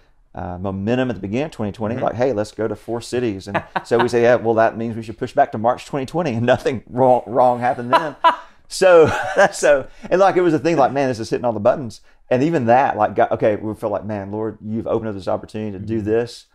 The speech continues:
Speaker 1: to, to jump into this thing." It's like, we're not gonna be make, we're not trying to make millions on this. Really, we just wanna help people.
Speaker 2: Yeah.
Speaker 1: And we wanna come beside people and love people right where they are. That
Speaker 2: Yes.
Speaker 1: was our goal, and it still is our goal.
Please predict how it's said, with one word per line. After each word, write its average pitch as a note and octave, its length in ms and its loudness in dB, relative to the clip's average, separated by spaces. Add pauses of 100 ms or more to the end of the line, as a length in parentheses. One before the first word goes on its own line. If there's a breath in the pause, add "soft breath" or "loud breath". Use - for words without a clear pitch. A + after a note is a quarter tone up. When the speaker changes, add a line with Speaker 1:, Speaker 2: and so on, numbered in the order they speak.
(400)
Speaker 1:
to, G2 260 -8
to G2+ 120 -16
jump A2+ 280 -6
into G#2+ 220 -8
this G2 200 -10
thing." A2+ 320 -6
It's G#2 120 -10
like, F2 80 -10
we're C3 140 -10
not C#3 120 -4
gonna G2+ 120 -8
be F#2 100 -12
make, F2+ 220 -12 (140)
we're C#3 120 -10
not B2 100 -4
trying G#2 160 -10
to G2+ 40 -10
make G2+ 120 -14
millions B2+ 340 -6
on A2 120 -6
this. A#2 240 -8 (380)
Really, B2+ 420 2
we A#2+ 100 -4
just A#2 140 -4
wanna B2+ 140 -2
help C3+ 180 0
people. G2 360 -12
Speaker 2:
Yeah. F#2+ 260 -20 (120)
Speaker 1:
And G#2+ 160 -2
we A2+ 60 -2
wanna A2+ 220 -2
come A#2 200 -6
beside A2+ 280 -2
people G2 200 -8
and G2 100 -8
love A#2 240 2
people A#2 480 -8 (180)
right B2 180 4
where A#2+ 160 2
they G#2 140 -2
are. - 360 -8
That A2 200 0
Speaker 2:
Yes. E2+ 60 -6
Speaker 1:
was A2 140 -6
our G#2 120 -2
goal, - 360 -8
and A2 80 -6
it - 40 -6
still G#3 240 2
is G#2 100 0
our F#2+ 80 -2
goal. - 320 -10